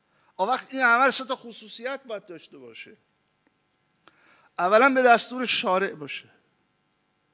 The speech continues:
عمل اختراعی کسی رو نجات نمیده. خدا رحمت کنه، مرحوم آیت الله زیابادی،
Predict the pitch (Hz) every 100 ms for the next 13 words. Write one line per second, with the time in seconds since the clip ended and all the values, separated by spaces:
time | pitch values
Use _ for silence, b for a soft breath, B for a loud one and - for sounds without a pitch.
0 | b b b _ 185 196 220 277 277 262
1 | 240 - 226 220 214 247 240 - 226 208
2 | 175 170 156 - 131 104 107 _ _ _
3 | _ _ _ _ _ _ _ _ _ _
4 | _ _ _ _ _ _ _ _ _ _
5 | _ _ _ _ _ _ _ _ _ _
6 | _ _ _ _ _ _ _ _ _ _
7 | _ _ _ _ - 165 214 208 180 190
8 | 185 - 147 123 127 156 180 185 170 175
9 | 165 180 180 160 160 143 139 135 143 135
10 | 131